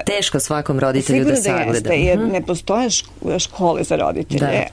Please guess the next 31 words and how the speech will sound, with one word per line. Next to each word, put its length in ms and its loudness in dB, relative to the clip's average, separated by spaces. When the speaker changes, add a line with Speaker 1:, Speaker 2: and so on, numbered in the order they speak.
Speaker 2:
a 220 0
porodice 560 -2
uglavnom 380 0
sada 400 -2
žive 380 0
nekako 360 -2
same, 580 -4
odvojene 720 0
i 200 0
ne 140 2
postoji 480 -2
mnogo 340 0
prijatelja 600 0
oko 160 -2
nas 280 2
koji 140 -4
imaju 220 0
decu 560 0
istog 380 -4
uzrasta, 440 -2
tako 260 -4
da 100 -2
ne 160 2
možemo 380 0
da, 220 0
da, 300 -2
da 200 -4
delimo 360 2
iskustvo 460 0
sa 160 -6
njima. 380 -4